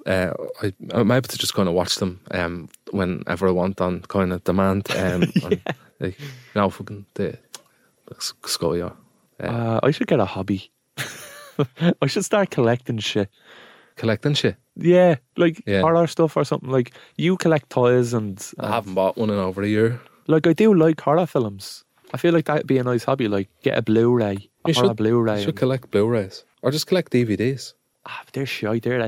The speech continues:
Speaker 1: Well, you can
Speaker 2: S D.
Speaker 1: get, like
Speaker 2: They're not even fucking H-, is the mad that a D V D is not even H D?
Speaker 1: What is it?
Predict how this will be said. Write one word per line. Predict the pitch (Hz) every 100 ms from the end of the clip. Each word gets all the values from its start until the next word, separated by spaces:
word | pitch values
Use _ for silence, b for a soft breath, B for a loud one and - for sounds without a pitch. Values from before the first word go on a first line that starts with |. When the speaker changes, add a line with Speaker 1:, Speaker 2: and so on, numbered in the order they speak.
| -
Speaker 1:
Well, | 131
you |
can | 135
Speaker 2:
S |
D. |
Speaker 1:
get, | 143 -
like | 120
Speaker 2:
They're | 143
not | 170
even | 165 120
fucking | 117 - 104
H-, | 107 -
is | 139
the |
mad | 196 269 226
that | 180
a |
D | 143 147
V | 131
D | 127 120
is | 113
not | 117
even | 117 104 104
H | 107 -
D? | 104 98 _ _ _ -
Speaker 1:
What | 151 131
is |
it? | 120